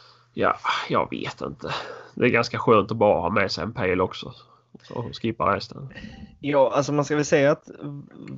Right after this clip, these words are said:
Speaker 2: varje, varje gram räknas ju lite när man går som hundförare.
Speaker 1: Ja,
Speaker 2: Man känner ju
Speaker 1: det
Speaker 2: verkligen det, beroende på om man tar med sig väldigt lite grejer när man kanske går en så, kortare såt, eller
Speaker 1: Ja.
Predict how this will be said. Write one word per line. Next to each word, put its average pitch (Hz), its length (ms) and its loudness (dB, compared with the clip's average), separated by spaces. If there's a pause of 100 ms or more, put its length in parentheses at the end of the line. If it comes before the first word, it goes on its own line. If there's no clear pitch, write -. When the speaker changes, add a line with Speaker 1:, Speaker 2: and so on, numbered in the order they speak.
(140)
Speaker 2:
varje, 151 520 6 (1120)
varje 143 280 -2
gram 156 360 0
räknas 127 460 -2
ju 185 40 -8
lite 160 260 -6
när 135 80 0
man 131 140 2
går 139 180 -2
som 196 180 -2
hundförare. 127 720 0
Speaker 1:
Ja, 127 200 10 (100)
Speaker 2:
Man 151 120 6
känner 127 200 0
ju 123 60 -6
Speaker 1:
det 120 60 -8
Speaker 2:
verkligen 123 460 4
det, 104 400 4
beroende 127 600 0
på 123 180 0
om 117 80 0
man 117 200 2
tar - 240 -4
med 110 160 2
sig 123 80 4
väldigt 120 240 2
lite 151 200 -2
grejer 110 240 2
när 113 80 -4
man 110 140 -4
kanske 117 240 -2
går 120 140 -2
en 113 80 -4
så, - 300 -2
kortare - 340 2
såt, - 300 -6
eller 107 180 0 (440)
Speaker 1:
Ja. 113 240 -2